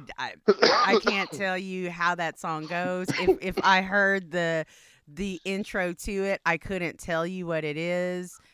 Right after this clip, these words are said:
Speaker 1: If
Speaker 2: Well,
Speaker 1: I
Speaker 2: there's
Speaker 1: heard
Speaker 2: not
Speaker 1: it
Speaker 2: a
Speaker 1: at
Speaker 2: whole,
Speaker 1: the
Speaker 2: there's
Speaker 1: honky
Speaker 2: not a
Speaker 1: tonk,
Speaker 2: whole
Speaker 1: I
Speaker 2: lot.
Speaker 1: wouldn't know. Like,
Speaker 2: There's not a whole lot to it, but it is catchy. I mean, it's an earbug.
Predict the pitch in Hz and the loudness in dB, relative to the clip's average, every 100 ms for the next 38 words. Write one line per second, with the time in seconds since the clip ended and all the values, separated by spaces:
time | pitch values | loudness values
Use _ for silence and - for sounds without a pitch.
0 | - 185 190 185 180 170 226 175 208 160 | 4 8 8 6 4 6 8 8 6 6
1 | 175 220 240 214 196 120 143 160 110 127 | 4 4 4 8 8 8 6 4 6 4
2 | 117 165 202 214 214 208 202 196 160 151 | 2 -2 0 0 0 -2 -4 -4 -4 -2
3 | 135 135 - 156 160 190 160 143 170 165 | -4 -8 0 4 8 10 10 8 8 8
4 | 127 - 160 175 170 127 139 131 156 190 | 6 4 0 0 0 -2 -4 0 0 0
5 | 127 - - 139 - 76 - _ _ _ | -2 -4 2 2 0 -14 -20 _ _ _
6 | _ _ _ - 139 151 143 175 165 123 | _ _ _ 2 6 8 8 6 4 4
7 | 160 165 107 90 76 | 6 6 2 -2 -6